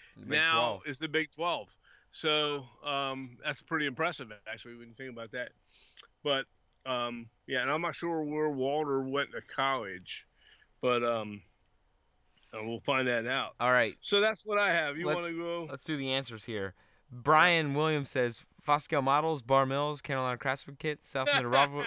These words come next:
Speaker 1: Ro-, Waterwork, uh, Model Works, and Fine Scale Miniatures.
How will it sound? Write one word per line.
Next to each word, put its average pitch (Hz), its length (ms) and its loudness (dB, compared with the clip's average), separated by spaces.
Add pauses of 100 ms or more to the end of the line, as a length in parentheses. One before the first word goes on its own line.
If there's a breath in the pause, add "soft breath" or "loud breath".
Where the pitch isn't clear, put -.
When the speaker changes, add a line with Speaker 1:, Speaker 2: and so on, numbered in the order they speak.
Speaker 1:
Ro-, 143 260 6 (200)
Waterwork, 147 560 0
uh, 127 160 -4 (160)
Model 147 320 6
Works, 123 340 2
and 117 200 -4
Fine 135 180 2
Scale 127 220 0
Miniatures. 117 500 -2